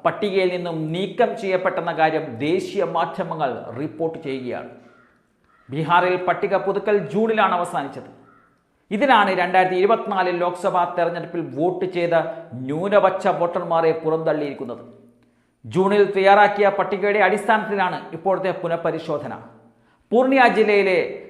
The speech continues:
ഏ, ചിമിനി ബസാർ എന്ന സ്ഥലത്ത് മാത്രം നാനൂറോളം പേർ പട്ടികയിൽ നിന്നും നീക്കം ചെയ്യപ്പെട്ട് കഴിഞ്ഞിരിക്കുന്നു. ഇവരെല്ലാം ന്യൂനപക്ഷ വിഭാഗക്കാരാണ്.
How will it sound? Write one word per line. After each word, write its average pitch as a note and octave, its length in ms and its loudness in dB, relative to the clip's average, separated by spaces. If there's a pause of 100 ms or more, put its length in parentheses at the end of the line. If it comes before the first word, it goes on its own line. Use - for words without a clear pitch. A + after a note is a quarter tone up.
(100)
ഏ, E3 200 2
ചിമിനി A#3+ 480 -2
ബസാർ F#3+ 440 4
എന്ന F#3 200 -2
സ്ഥലത്ത് F#3+ 440 -4
മാത്രം E3+ 680 -6
നാനൂറോളം A3 800 4
പേർ G3 220 2
പട്ടികയിൽ F3+ 540 -4
നിന്നും E3+ 280 -8
നീക്കം F#3 380 -4
ചെയ്യപ്പെട്ട് E3+ 380 -4
കഴിഞ്ഞിരിക്കുന്നു. D3 500 -6 (500)
ഇവരെല്ലാം E3 680 0 (200)
ന്യൂനപക്ഷ D#3+ 580 -4
വിഭാഗക്കാരാണ്. C3 760 -4